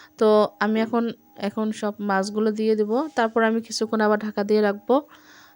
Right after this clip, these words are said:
তারপরে তো আমি এটা নামিয়ে ফেলবো। তো লাউ খেতে তো অসম্ভব ভালো লাগে সবারই,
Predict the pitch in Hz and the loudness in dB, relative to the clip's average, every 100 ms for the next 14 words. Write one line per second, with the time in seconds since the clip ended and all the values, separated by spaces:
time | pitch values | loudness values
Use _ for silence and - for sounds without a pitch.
0 | - 226 226 214 214 196 196 202 190 196 | -4 -2 2 2 2 -2 -2 0 0 0
1 | 202 208 190 202 277 _ _ - _ _ | -2 -2 0 -2 -2 _ _ -20 _ _
2 | _ - - 240 226 233 254 254 247 233 | _ -12 -4 2 4 2 0 0 2 0
3 | 233 233 226 233 220 220 196 202 202 202 | 0 -4 0 0 0 0 2 2 0 -2
4 | 208 196 202 | -2 0 0